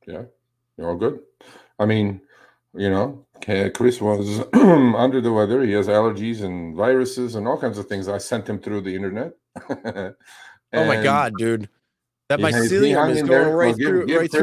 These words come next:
Speaker 1: Chris
Speaker 2: the
Speaker 1: a hand. He
Speaker 2: speakers.
Speaker 1: hung in there. Give Chris a hand. He hung in there.
Speaker 2: <coughs>
Speaker 1: And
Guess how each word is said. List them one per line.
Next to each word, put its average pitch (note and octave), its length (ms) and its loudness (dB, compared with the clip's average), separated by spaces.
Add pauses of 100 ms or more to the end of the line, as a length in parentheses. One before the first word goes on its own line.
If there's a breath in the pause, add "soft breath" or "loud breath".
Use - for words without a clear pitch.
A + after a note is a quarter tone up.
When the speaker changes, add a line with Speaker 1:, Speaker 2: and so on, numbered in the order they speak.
Speaker 1:
Chris D3+ 140 0
Speaker 2:
the C#3 60 2
Speaker 1:
a - 40 4
hand. C3+ 180 2
He B2+ 80 0
Speaker 2:
speakers. C3 180 2
Speaker 1:
hung C#3 100 -2
in A#2+ 140 -2
there. A#2+ 240 0
Give A#2+ 240 -6
Chris A2+ 240 -8
a A#2 100 -4
hand. G2+ 340 -8
He G2+ 80 -8
hung G2 240 -8
in E2+ 80 -12
there. F#2+ 220 -10
Speaker 2:
<coughs> B2 140 -8 (720)
Speaker 1:
And B2 360 2